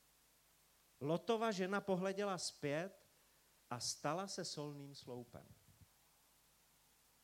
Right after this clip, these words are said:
Pamatujte na Lotovu ženu, protože ona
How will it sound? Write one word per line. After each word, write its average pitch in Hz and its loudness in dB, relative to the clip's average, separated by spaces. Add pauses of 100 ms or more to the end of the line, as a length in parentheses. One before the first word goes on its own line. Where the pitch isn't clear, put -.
(880)
Pamatujte 247 2
na 220 2
Lotovu 226 2
ženu, 175 -4 (800)
protože 156 -2
ona 170 2